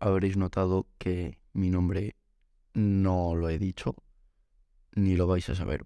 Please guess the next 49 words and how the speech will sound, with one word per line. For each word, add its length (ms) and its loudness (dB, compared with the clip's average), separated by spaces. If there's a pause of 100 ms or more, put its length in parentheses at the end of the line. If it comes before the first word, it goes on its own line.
por 140 0
lo 80 2
menos 240 2
durante 320 0
estos 340 -6
próximos 420 -6
episodios 520 -6
no. 120 -6 (760)
Realmente 720 2 (360)
tengo, 240 0
como 180 -2
no, 140 0
la 80 0
intención 420 -4
de 80 0
mantener 380 -2
un 100 -6
poco 160 -2
el 80 0
anonimato. 500 -2 (1040)
Pero 220 0
lo 100 2
que 120 -4
sí 160 -4
os 40 0
voy 80 2
a 40 0
contar 400 -4 (180)
es 180 -2
de 80 0
dónde 220 0
viene 380 0
lo 180 0
de 160 -2
De 240 -4
Cero 240 -6
a 60 -12
ceo. 280 -20 (640)
Y 120 0
para 260 0
ello 160 0
primero 600 -2
os 180 -4
voy 80 0
a 60 2
explicar 480 -4
qué 120 -4
significa 600 -2
ceo 320 -2